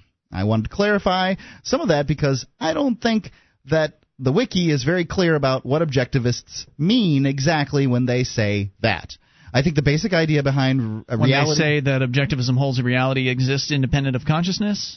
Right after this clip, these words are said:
Speaker 1: That's what I'm understanding.
Speaker 2: Got it.
Speaker 1: Uh, he says, "I think the basic idea behind reality existing independent of consciousness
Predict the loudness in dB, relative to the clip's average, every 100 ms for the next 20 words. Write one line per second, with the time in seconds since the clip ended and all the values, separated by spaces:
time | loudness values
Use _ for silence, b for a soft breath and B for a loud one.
0 | -20 _ -4 -2 -2 -4 -6 -12 -2 -2
1 | 0 -2 -4 -4 -4 -8 B B B B
2 | 0 0 0 -2 0 -2 0 0 2 2
3 | 0 0 0 0 2 2 2 2 2 2
4 | 2 0 0 0 0 0 -2 0 0 2
5 | 2 2 0 -2 0 0 0 -2 -2 -4
6 | -6